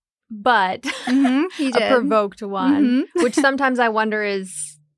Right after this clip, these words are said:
Speaker 1: if that's the actual intent, you know, them just wanting some type of a response.
Speaker 2: Yeah,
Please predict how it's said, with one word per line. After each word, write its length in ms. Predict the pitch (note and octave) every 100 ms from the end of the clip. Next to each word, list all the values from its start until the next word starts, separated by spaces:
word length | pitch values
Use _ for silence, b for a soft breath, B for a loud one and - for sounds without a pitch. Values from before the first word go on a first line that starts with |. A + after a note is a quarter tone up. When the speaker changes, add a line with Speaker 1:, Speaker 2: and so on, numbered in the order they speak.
| _ -
Speaker 1:
if 160 | A3
that's 340 | F#3 F3+ - -
the 200 | G3+ -
actual 460 | - - - - -
intent, 720 | - - - - - - - _ _ _ -
you 140 | A3
know, 220 | F#3 E3+
them 220 | F#3 F#3+ F#3
just 220 | F#3 -
wanting 580 | F#3 F3+ F3+ F3+ F#3 F3+ _ _
some 340 | - F#3+ F3
type 220 | - -
of 160 | - -
a 40 |
response. 560 | - F#3 - - - -
Speaker 2:
Yeah, 600 | A#3+ B3 A3 - - A3+